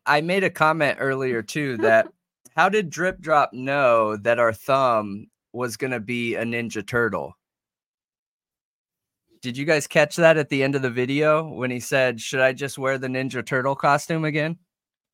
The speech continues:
Speaker 2: Yeah, 'cause he asked, "What should I dress up for as ha-, for Halloween?" He said, "Should I do Zorro, Hamburglar, um, or Robin?" Which I thought was funny. Why Robin? <laughs> instead of Batman.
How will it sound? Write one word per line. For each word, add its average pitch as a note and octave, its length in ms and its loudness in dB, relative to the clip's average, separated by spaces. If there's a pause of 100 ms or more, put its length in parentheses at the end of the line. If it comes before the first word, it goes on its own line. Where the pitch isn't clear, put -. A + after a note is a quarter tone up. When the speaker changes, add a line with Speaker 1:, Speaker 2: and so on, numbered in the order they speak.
(240)
Speaker 2:
Yeah, A3+ 260 -6
'cause A3+ 180 -16
he A#3+ 120 -6
asked, B3 340 -4
"What A#3+ 300 -6
should C4 200 -6
I A#3 260 -4
dress A3+ 340 -8
up A#3+ 200 -10
for G#3+ 180 -8
as G3 180 -8
ha-, - 200 -8 (240)
for A3+ 140 -6
Halloween?" G#3 800 -6
He G3 100 -14
said, G3+ 400 -8
"Should A3 220 -8
I G3+ 140 -4
do G3+ 460 -6
Zorro, B3 600 -4
Hamburglar, A#3 1080 -6 (480)
um, F#3+ 540 -8
or A3 220 0
Robin?" G3+ 560 2 (240)
Which C4+ 160 -2
I F#4+ 80 4
thought F#4 240 6
was E4 160 -4
funny. C4+ 440 -2
Why A3+ 500 4
Robin? G3+ 680 2 (680)
<laughs> F4+ 100 6
instead C4 280 0
of G#3+ 100 -4
Batman. G#3+ 720 -2